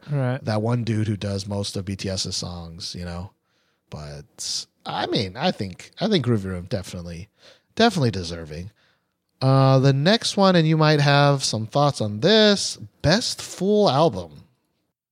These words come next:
Speaker 1: Ooh, jeez.
Speaker 2: Um, there were only four nominations. Again, we didn't nominate them. Um,
Speaker 1: Right.
Speaker 2: the listeners did, and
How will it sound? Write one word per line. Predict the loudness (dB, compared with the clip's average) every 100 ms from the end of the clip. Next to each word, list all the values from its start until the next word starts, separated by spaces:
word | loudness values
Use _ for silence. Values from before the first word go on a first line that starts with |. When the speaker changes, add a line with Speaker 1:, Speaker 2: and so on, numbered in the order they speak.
| _
Speaker 1:
Ooh, | 0 2 2 0 -2 -10 -16 -20 -20 _ -16
jeez. | -10 -8 -8 -10 -14 -16 _ _ _ _ _
Speaker 2:
Um, | -8 -6 -6 0
there | 4
were | 6 8
only | 6 2
four | -2 2 4 4
nominations. | 4 4 2 2 0 2
Again, | 2 4 4
we | 4
didn't | 4 2
nominate | -2 -6 -8 -8
them. | -8 -10 -12 -20 -12
Um, | -6 -4 -2 -2
Speaker 1:
Right. | -4 -8 -10
Speaker 2:
the | -2
listeners | 0 0 -2 -8 -6
did, | -2 0
and | 2 0 -4